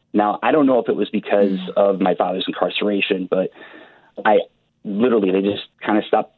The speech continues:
Speaker 1: talking to me. Um, and I felt really alone, isolated, shame, and very unstable. And, you know, mental health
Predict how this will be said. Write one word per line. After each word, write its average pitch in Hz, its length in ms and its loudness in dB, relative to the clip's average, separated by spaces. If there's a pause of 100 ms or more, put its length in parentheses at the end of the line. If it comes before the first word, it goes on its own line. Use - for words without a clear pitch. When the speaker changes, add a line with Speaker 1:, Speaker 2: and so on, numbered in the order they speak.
Speaker 1:
talking 110 320 -2
to 73 60 -10
me. - 200 -8 (180)
Um, 92 400 0 (220)
and 101 480 2 (420)
I - 60 -2
felt 127 280 2
really 113 260 2
alone, 110 440 0 (180)
isolated, 110 600 0 (220)
shame, 113 460 0 (200)
and 95 100 -2
very 120 180 4
unstable. 95 640 -2 (160)
And, 95 460 0 (180)
you 92 160 -2
know, 95 80 2
mental 104 320 2
health 104 300 0